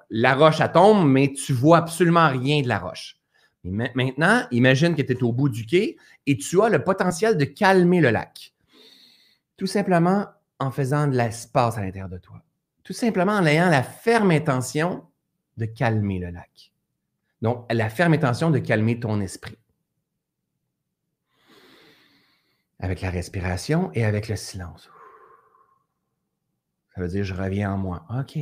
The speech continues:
c'est OK. Ça va prendre un temps, parce que le lac est agité, puis là, il va, quand, si t'arrêtes de l'agiter, c'est cause à effet, la gang. Si tu arrêtes de l'agiter, il va arrêter de s'agiter par lui-même.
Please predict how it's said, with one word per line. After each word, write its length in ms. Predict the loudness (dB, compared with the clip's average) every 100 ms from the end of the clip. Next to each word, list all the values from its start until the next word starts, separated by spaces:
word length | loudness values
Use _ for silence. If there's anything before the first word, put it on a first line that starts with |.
| -10 -16 _
c'est 140 | -14
OK. 200 | -12 -10 -10 -10 -14 _ -20 -20
Ça 140 | -12 -8
va 40 |
prendre 200 | 0 2
un 100 | 2
temps, 280 | 2 0 -2 -8 _
parce 120 | -10
que 80 | -2
le 80 | 2
lac 200 | 2 2
est 120 | 2
agité, 640 | 2 2 4 4 4 -2 -18 _ -20 _
puis 100 | 4
là, 100 | 6
il 100 | 8
va, 400 | 8 8 4 -4 -4
quand, 220 | -2 -2 -6 -16 -12
si 260 | -8 -2
t'arrêtes 400 | 2 4 4 4
de 80 | 4
l'agiter, 580 | 4 2 -2 -4 -4 -6
c'est 440 | -8 -16 -14 -10
cause 220 | -4 0
à 40 | 2
effet, 200 | 2 2
la 120 | 0
gang. 240 | 0 -4 -8 -16 -20
Si 220 | -10 -8
tu 200 | -6 -2
arrêtes 340 | -2 0 -2 0
de 80 |
l'agiter, 800 | 0 0 -2 -6 -2 -2 -2 -6 _ _ _ _ _
il 140 | -4 -2
va 300 | 0 -2 -2
arrêter 420 | -6 -4 -4 -4
de 60 | -8
s'agiter 380 | -8 -8 -8 -8
par 160 | -6
lui-même. 500 | -2 0 0 0 -4